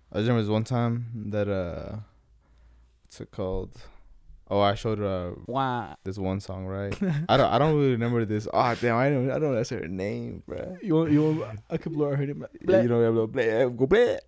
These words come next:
Speaker 2: Blah, blah, blah, blah. <laughs>
Speaker 1: All right. But, um, what's it called? Some ex, right?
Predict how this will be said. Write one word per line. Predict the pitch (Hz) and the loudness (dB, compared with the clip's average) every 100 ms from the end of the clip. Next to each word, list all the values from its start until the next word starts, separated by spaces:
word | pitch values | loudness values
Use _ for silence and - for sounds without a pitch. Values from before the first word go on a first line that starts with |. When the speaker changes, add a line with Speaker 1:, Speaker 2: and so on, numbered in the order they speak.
| - | 2
Speaker 2:
Blah, | 220 165 - 196 220 | 4 4 2 0 -2
blah, | 196 | -2
blah, | |
blah. | 175 190 - 233 180 214 156 190 254 202 196 156 - - | -2 -4 0 2 2 0 -6 2 2 2 0 0 -2 -2
<laughs> | |
Speaker 1:
All | 107 | -2
right. | - - _ - - 156 127 104 _ | -2 -10 _ -10 -8 -6 -8 -10 _
But, | 117 113 110 | -2 0 0
um, | 110 110 117 185 196 185 - | -2 -2 0 0 0 -2 0
what's | 226 - | 0 0
it | 135 | -4
called? | 143 123 120 - 117 | -2 -2 -4 -8 -4
Some | 131 | -2
ex, | 113 123 117 113 127 | 0 2 0 -2 -2
right? | 113 117 | -2 -2